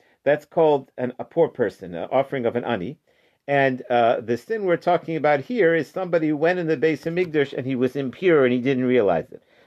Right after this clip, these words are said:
So, mitame Mikdash ani. Let's say a poor man did the sin of going in the Beis Hamikdash. The hifish mos lakino, and at that point all he could afford was birds, so he set aside the small amount of money for the birds.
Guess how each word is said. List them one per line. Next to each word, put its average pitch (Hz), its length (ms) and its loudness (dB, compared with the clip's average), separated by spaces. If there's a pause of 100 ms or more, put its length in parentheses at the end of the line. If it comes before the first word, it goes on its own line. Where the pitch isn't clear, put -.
So, - 280 -2
mitame 160 460 -2
Mikdash 120 360 -2
ani. 117 280 -2 (260)
Let's 175 300 0
say 170 480 4
a 170 80 2
poor 180 280 2
man 165 400 2 (300)
did 165 140 -2
the 160 100 0
sin 175 260 -2
of 170 120 -6
going 175 260 2
in 160 60 0
the 160 80 0
Beis 160 220 0
Hamikdash. 175 520 -2 (260)
The 143 100 0
hifish 185 420 0
mos 175 240 0
lakino, 123 480 -2
and 131 80 -2
at 156 120 -2
that 180 220 2
point 180 280 -6
all 170 160 2
he 165 100 -2
could 175 160 -6
afford 175 320 -2
was 170 160 0
birds, 165 480 0
so 175 160 -4
he 156 80 -2
set 185 240 -2
aside 165 420 0
the 147 60 -10
small 170 340 0
amount 165 280 0
of 165 40 -4
money 160 240 -2
for 170 140 -4
the 160 80 2
birds. 131 420 0